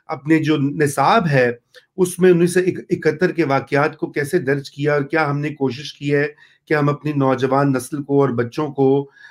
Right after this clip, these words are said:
अ, अपनी ही तारीख के बारे में, अ, आगाह करें और उनको सच बताएं और क-, या, या कम अज़ कम उसे तारीख से सीखने का सबक तो ज़रूर दें।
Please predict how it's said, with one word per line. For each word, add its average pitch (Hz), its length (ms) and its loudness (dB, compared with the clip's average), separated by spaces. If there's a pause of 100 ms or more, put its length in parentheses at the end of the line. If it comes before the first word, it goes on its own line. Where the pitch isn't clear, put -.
(120)
अ, 147 260 2
अपनी 147 320 -4
ही 156 100 0
तारीख 135 400 0
के 151 100 -2
बारे 127 280 2
में, 147 300 2 (380)
अ, 147 40 -2
आगाह 139 440 0
करें 147 520 0 (280)
और 160 180 2
उनको 180 760 0
सच 202 360 -4
बताएं 165 560 0 (340)
और 165 240 2
क-, 185 160 0
या, 190 220 0
या 165 180 0
कम 185 200 0
अज़ 202 140 -2
कम 202 180 2
उसे 185 160 0
तारीख 180 360 2
से 190 120 0
सीखने 185 400 -2
का 208 120 -2
सबक 202 420 0
तो 180 80 0
ज़रूर 131 300 2
दें। 107 200 -2